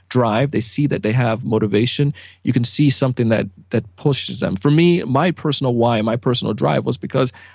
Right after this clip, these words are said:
I moved here, my mom worked two jobs, you know what I mean, as a kid, and I saw that w-, at one point we were homeless. My goal was never to have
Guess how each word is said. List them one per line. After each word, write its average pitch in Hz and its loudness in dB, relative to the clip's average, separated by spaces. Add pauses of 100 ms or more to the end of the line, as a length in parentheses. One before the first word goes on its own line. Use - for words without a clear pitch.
I 151 0
moved 156 2
here, 147 2
my 135 0
mom 127 0
worked 131 -2
two 131 0
jobs, - -2
you - -6
know 110 0
what 104 2
I 104 2
mean, 104 0
as 107 0
a 101 0
kid, 85 -2
and 101 2 (380)
I 110 -2
saw 117 0
that 110 -2
w-, 98 -6
at 98 -2
one 110 -2
point 110 -4
we 117 0
were 117 0
homeless. 127 -2
My 120 0
goal 123 2
was 110 0
never 110 0
to - -4
have 117 0